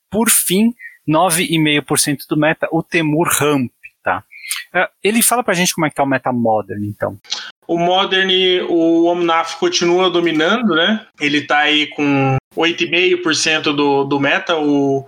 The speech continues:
Speaker 2: o, as versões com Uro, né? Basicamente, o Four Colors Omnath aí. É, em segundo lugar, com seis e meio, o Rakdos Death Shadow,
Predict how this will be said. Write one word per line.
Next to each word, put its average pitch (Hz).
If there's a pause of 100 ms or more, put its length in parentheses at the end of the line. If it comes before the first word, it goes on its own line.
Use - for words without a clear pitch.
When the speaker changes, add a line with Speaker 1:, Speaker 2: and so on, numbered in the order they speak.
(120)
Speaker 2:
o, 147
as 170
versões 196
com 180
Uro, 269
né? 170
Basicamente, 147
o -
Four 147
Colors 143
Omnath 139
aí. 151 (600)
É, 156
em 180
segundo 196
lugar, 180
com 180
seis 180
e 180
meio, 175
o 165
Rakdos 170
Death 165
Shadow, 202